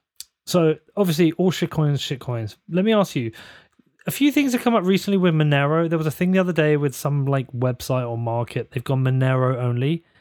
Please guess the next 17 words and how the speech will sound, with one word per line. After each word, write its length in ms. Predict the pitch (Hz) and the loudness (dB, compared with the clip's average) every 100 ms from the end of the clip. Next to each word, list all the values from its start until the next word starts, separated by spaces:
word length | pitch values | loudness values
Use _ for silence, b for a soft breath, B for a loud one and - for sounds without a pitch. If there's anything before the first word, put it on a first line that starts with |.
| _ _ _ _ - | _ _ _ _ -6
Like, 200 | 170 - - | -6 -4 0
are 100 | 156 | 0
we 200 | 170 220 | 2 0
still, 560 | - - 185 180 170 | 0 4 6 6 4
Monero 400 | 165 147 147 151 | 2 2 4 4
as 100 | 147 | 2
a 40 | 131 | 0
shitcoin, 560 | - 143 - 160 156 143 | -4 -6 -2 -2 -2 -2
or 180 | 139 | 0
are 40 | 131 | 2
we 180 | 139 139 | 2 2
like, 280 | 139 131 | 2 -2
"Mm, 600 | - 180 190 190 185 185 180 _ _ _ _ _ _ _ _ _ _ _ - | -4 -4 0 0 2 0 -2 _ _ _ _ _ _ _ _ _ _ _ -6
we 120 | 196 | 0
don't 160 | 190 | 2
mind 240 | 180 175 170 | 2 0 0
Monero"? 480 | 175 160 160 160 | 0 0 0 -2